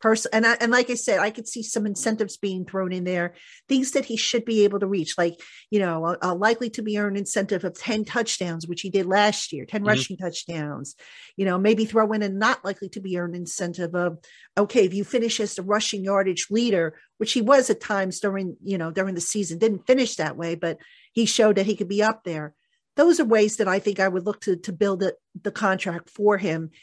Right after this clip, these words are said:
Speaker 1: If I'm the Giants, this is what I would offer his agent. But, you know, is it gonna be good enough?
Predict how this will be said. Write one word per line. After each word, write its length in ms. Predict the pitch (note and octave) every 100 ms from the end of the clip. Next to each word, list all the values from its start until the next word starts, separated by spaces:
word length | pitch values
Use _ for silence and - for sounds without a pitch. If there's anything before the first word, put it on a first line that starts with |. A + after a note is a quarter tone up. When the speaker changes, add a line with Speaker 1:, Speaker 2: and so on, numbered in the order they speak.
| _ -
Speaker 1:
If 120 | G#3+
I'm 220 | A#3 A#3
the 80 | G#3
Giants, 480 | A3 G#3+ G3 C3 -
this 180 | G#3
is 80 | A3
what 120 | A3
I 80 | G3
would 120 | F#3
offer 280 | F#3 F3+ F3
his 160 | E3+ E3+
agent. 420 | F3 E3+ D#3 D3
But, 220 | D#3 -
you 80 | F3
know, 140 | D3+
is 120 | D3+ -
it 60 |
gonna 160 | G#3 G3+
be 100 | G3
good 160 | B3+
enough? 320 | D4 D#4 E4